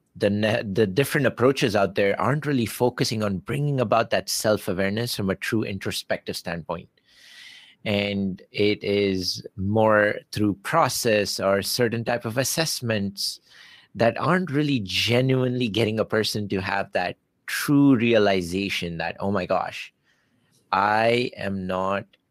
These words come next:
behaving in ways that I think I'm behaving or should be behaving."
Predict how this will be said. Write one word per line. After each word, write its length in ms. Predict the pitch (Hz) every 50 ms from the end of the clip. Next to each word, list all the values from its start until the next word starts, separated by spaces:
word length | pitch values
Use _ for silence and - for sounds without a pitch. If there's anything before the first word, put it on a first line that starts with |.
| _ 82 78
behaving 540 | - 95 85 95 95 95 92 95 98 98
in 200 | 95 90 87 85
ways 360 | 80 87 85 90 92 87 85 -
that 180 | 87 80 - -
I 200 | - 87 80 - _
think 340 | - - - 98 95 92 98
I'm 120 | 95 90
behaving 380 | 80 85 80 90 90 87 85 82
or 80 | 80 76
should 280 | - - - 92 82
be 120 | - 87 78
behaving." 640 | - 82 73 78 80 80 80 82 - - 113 127